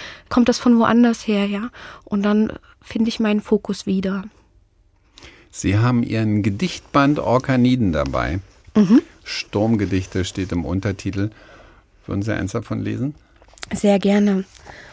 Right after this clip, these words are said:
Speaker 1: Die Orkaniden sind natürlich ein erfundenes Wort von mir, auf das alle hereinfallen. <laughs>
Speaker 2: Inwiefern hereinfallen? Was ist
Speaker 1: Hm.
Speaker 2: der Reinfall dabei?
Speaker 1: Also das ist natürlich so, dass es die Orkaniden als Wort vorher nicht gab, ja.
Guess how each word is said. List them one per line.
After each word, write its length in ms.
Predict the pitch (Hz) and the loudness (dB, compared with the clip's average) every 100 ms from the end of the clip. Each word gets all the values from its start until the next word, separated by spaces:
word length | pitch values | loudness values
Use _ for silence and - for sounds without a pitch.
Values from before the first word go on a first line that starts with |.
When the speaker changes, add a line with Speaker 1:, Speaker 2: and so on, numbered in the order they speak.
| - - - - | -20 -20 -20 -4
Speaker 1:
Die 240 | 208 190 202 | 0 2 0
Orkaniden 480 | - 208 202 220 | 0 2 4 2
sind 140 | 208 202 | 2 0
natürlich 520 | 190 - 196 196 - | -2 -4 -4 -4 -2
ein 120 | 190 | -2
erfundenes 760 | - - - 214 214 208 - 190 | -2 -4 0 2 4 2 0 0
Wort 180 | 214 | 0
von 180 | - 262 | 2 4
mir, 220 | 247 240 | 4 2
auf 140 | 202 - | -2 -6
das 180 | 202 - | -6 -4
alle 200 | 196 196 | -4 -2
hereinfallen. 840 | 190 190 180 190 - 214 240 285 | -2 -2 -2 -4 -6 -4 -4 -6
<laughs> 800 | - - - - - - - - | -8 -10 -8 -10 -14 -14 -10 -10
Speaker 2:
Inwiefern 560 | - 98 87 98 98 80 | -2 0 0 0 0 0
hereinfallen? 580 | 82 71 78 87 113 82 | 0 0 -2 0 0 0
Was 180 | 85 104 | -2 2
ist 80 | |
Speaker 1:
Hm. 60 | 101 | 2
Speaker 2:
der 160 | 95 73 | 2 0
Reinfall 420 | 73 87 110 101 | -2 -4 -2 -2
dabei? 340 | 98 110 131 - - - - | -4 -4 -6 -8 -16 -18 -10
Speaker 1:
Also 340 | - 196 190 196 | -2 2 2 2
das 160 | 202 | 0
ist 120 | 208 226 | 0 2
natürlich 420 | 214 - 208 202 | 2 2 0 0
so, 120 | 226 | 0
dass 160 | 214 202 | 0 -2
es 100 | - | -4
die 140 | - | -2
Orkaniden 500 | 202 - 196 202 240 | -2 0 2 2 2
als 200 | 214 202 | 0 -2
Wort 160 | 196 208 | -2 -2
vorher 280 | - 208 196 | -2 -2 0
nicht 340 | 196 208 - - | 0 0 -4 -6
gab, 340 | 180 180 - | -4 -4 -4
ja. 200 | 185 196 | -6 -6